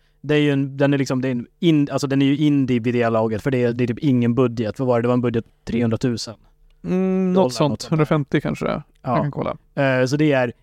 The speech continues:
Speaker 1: jätte-, det, det är en del snygga creature effects, eh, och lite, jag tror det var lite stop motion. Annars liksom, man skrattar åt specialeffekterna för att de ser lite dåliga ut. Sen kommer tvåan som är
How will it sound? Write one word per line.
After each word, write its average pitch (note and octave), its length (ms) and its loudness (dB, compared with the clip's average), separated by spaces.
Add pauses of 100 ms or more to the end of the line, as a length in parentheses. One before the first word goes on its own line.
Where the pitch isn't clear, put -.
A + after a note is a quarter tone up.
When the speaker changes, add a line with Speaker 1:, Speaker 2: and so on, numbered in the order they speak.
Speaker 1:
jätte-, D#3 600 0
det, D#3+ 340 0
det D3 180 -2
är E3 40 4
en E3+ 80 0
del E3 180 4
snygga C#3+ 280 0
creature C3+ 420 0
effects, - 680 -6
eh, A2+ 360 -4 (320)
och C3+ 140 -2
lite, B2+ 280 -2
jag C3+ 160 -6
tror C3 100 0
det C3+ 100 2
var B2 100 4
lite B2 240 2
stop B2 220 0
motion. A#2+ 360 -2
Annars C3 400 0
liksom, A2 360 -4 (380)
man C#3+ 160 6
skrattar D#3 460 4
åt B2+ 440 0
specialeffekterna A#2 920 -2
för - 80 -6
att A2 80 -4
de A2 120 -6
ser A2+ 120 -6
lite A2+ 180 -6
dåliga A2+ 380 -2
ut. - 160 -12 (600)
Sen F3 200 4
kommer D#3+ 140 4
tvåan D#3 800 2
som C3 220 0
är A#2 360 -4